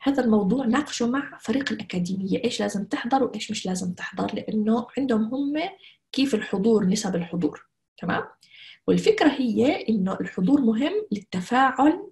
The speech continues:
مع الزملاء التانيين، مش بس للمعلومة نفسها ولطريقة عرض المعلومة.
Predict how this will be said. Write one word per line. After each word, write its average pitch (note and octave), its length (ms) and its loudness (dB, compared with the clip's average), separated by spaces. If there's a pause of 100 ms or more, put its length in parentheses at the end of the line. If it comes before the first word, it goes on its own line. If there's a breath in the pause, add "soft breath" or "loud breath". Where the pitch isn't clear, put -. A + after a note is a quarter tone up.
مع C#4 400 2 (220)
الزملاء G3 440 -2
التانيين، G#3 540 2
مش - 220 -6
بس G#4+ 180 -4
للمعلومة F3 520 2
نفسها F3 300 -2 (600 soft breath)
ولطريقة A3 520 2
عرض F3+ 220 0
المعلومة. - 520 -6